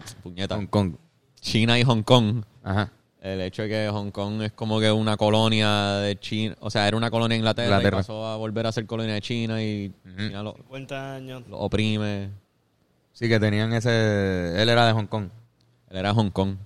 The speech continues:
Speaker 2: Había más cultura anglosajona en Hong Kong
Speaker 1: Sí, exacto.
Speaker 2: que en el resto del país. Entonces, mano, parece que no tampoco sé de los detalles full, pero habían unas organizaciones que no estaban, que no estaban a favor de Bruce Lee. Como que Bruce Lee representaba una amenaza para la cultura china,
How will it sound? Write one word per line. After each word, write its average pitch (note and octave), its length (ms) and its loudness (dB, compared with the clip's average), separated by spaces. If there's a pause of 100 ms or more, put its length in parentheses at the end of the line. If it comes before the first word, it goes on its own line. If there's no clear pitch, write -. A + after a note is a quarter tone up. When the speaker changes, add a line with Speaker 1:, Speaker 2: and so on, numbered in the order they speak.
(120)
Speaker 2:
Había G2+ 240 0
más A#2 120 0
cultura B2 920 4
anglosajona A2+ 640 0
en G#2 100 -2
Hong F#2+ 160 0
Kong G2+ 320 0 (120)
Speaker 1:
Sí, F#2+ 200 -4
exacto. F#2 420 -4 (360)
Speaker 2:
que F#2 460 2
en F2+ 140 -2
el F#2 120 0
resto G2 280 0
del A2 160 4
país. F#2 280 0 (480)
Entonces, F#2 600 4 (200)
mano, A#2 260 6
parece G2+ 300 6
que A#2+ 260 2 (200)
no A2 220 -2
tampoco D3 440 2
sé D3 100 4
de D3 140 10
los C3+ 180 10
detalles C3 420 8
full, A#2 340 8 (100)
pero G#2+ 200 4
habían G#2+ 260 2
unas C3+ 180 4
organizaciones C3+ 680 2
que G2+ 200 0
no G2+ 160 0
estaban, G#2+ 360 0
que G2+ 120 0
no A2+ 140 4
estaban C3 320 2
a B2 60 0
favor A#2+ 220 4
de A#2 80 2
Bruce G#2+ 280 0
Lee. E2+ 100 -6 (400)
Como G2+ 120 -8
que G#2 80 2
Bruce G#2 240 4
Lee A2 140 4
representaba C3 600 4
una C3 140 2
amenaza C3+ 420 4
para A2 180 4
la G#2+ 100 4
cultura A2 440 0
china, A2+ 400 0